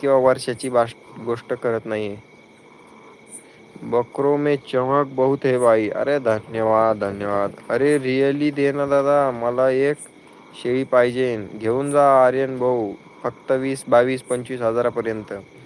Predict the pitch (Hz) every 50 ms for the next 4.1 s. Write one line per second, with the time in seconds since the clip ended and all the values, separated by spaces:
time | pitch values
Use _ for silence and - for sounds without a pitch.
0 | - - - - - 117 123 123 135 143 147 143 - 131 135 135 131 127 123 127
1 | 127 - 127 120 - 127 127 123 131 131 127 123 123 131 127 123 117 120 120 120
2 | 127 127 - - 117 117 120 123 123 120 123 123 123 123 123 123 123 127 131 123
3 | - 131 117 120 117 120 127 120 120 120 117 - - 123 117 117 117 113 113 120
4 | 113